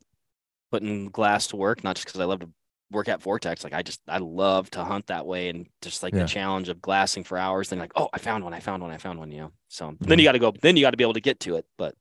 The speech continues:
Speaker 2: Well, so that'll be, so the, the, uh, Vancouver Island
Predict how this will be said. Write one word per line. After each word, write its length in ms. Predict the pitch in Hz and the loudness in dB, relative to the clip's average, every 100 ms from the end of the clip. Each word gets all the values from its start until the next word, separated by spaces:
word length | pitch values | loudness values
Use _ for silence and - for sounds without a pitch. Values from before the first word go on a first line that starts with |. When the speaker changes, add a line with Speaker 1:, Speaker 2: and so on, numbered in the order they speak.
| _ _ _ _ _ _ _ _ | _ _ _ _ _ _ _ _
Speaker 2:
Well, 80 | 135 | 8
so 140 | 139 139 | 10 10
that'll 200 | 151 143 | 8 8
be, 440 | 147 139 123 104 | 8 8 8 6
so 160 | - 127 | 6 8
the, 120 | 120 | 8
the, 300 | 104 101 95 101 | 8 8 6 6
uh, 220 | 95 90 | 6 6
Vancouver 440 | 113 117 131 113 | 6 6 6 6
Island 440 | 85 104 101 87 | 6 6 6 4